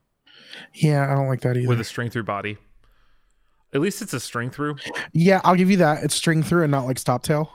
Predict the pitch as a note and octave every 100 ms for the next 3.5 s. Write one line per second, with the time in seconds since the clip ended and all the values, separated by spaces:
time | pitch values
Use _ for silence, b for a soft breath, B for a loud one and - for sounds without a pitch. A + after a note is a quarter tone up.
0 | - - B2 B2+ C3 C3+ C3 A#2+ G#2 A#2+
1 | A2 A#2 G#2 - A#2 A#2 G#2+ G#2+ - _
2 | _ _ _ _ _ _ B2 B2 A2+ G#2
3 | - A2+ G#2+ -